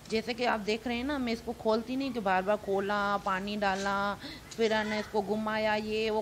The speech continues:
कुछ भी नहीं। मैं सिंपल सा इसको दो महीने तक छोड़ देती हूँ, क्योंकि अब बिल्कुल मुझे पता है इसमें पानी निकलेगा, अपने आप मॉ-, moisturize बना रहेगा, इसमें मुझे पानी डालने की भी ज़रूरत नहीं है।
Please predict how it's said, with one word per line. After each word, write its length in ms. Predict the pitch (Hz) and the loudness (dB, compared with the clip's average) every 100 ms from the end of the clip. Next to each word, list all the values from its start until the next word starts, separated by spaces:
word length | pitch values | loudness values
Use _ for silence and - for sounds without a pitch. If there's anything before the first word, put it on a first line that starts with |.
| - | -2
कुछ 260 | 277 - 269 | -8 -6 -4
भी 160 | 240 | -2
नहीं। 140 | 214 190 | -2 -2
मैं 140 | 214 | -4
सिंपल 400 | 226 226 226 233 | -4 -4 -2 -2
सा 100 | 233 | -2
इसको 260 | 226 - 190 | -4 -4 -2
दो 180 | 196 | 0
महीने 200 | 208 214 | 0 -2
तक 160 | 220 220 | -2 -4
छोड़ 240 | - 190 | -4 -4
देती 280 | 180 175 160 | -4 -6 -8
हूँ, 140 | 160 156 - - - - - | -10 -10 -16 -18 -18 -16 -6
क्योंकि 240 | 220 247 | -4 0
अब 100 | 233 226 196 - | -2 -2 -8 -6
बिल्कुल 280 | 220 - 269 | -6 -4 -4
मुझे 180 | 262 | -2
पता 300 | 254 226 - | -4 -4 -2
है 80 | 233 | -2
इसमें 240 | 233 240 226 | -2 -6 -6
पानी 300 | 208 220 233 | -4 -4 -4
निकलेगा, 500 | 220 233 226 220 226 | -4 -4 -4 -2 -4
अपने 400 | 143 - 220 220 | -4 -6 -4 -2
आप 160 | 208 208 | -4 -4
मॉ-, 200 | 202 202 | -6 -4
moisturize 480 | 208 208 - 214 208 | -4 -6 -4 -4 -4
बना 260 | 196 202 202 | -6 -4 -4
रहेगा, 360 | 190 185 208 214 | -2 -4 -2 -4
इसमें 200 | 202 208 | -4 -6
मुझे 200 | 202 202 | -6 -6
पानी 320 | 196 190 254 | -4 -4 -2
डालने 260 | 254 240 214 | -2 -2 -4
की 100 | 196 | -6
भी 80 | 165 | -6
ज़रूरत 260 | 160 160 | -6 -6
नहीं 120 | 156 | -10
है। 120 | 156 | -10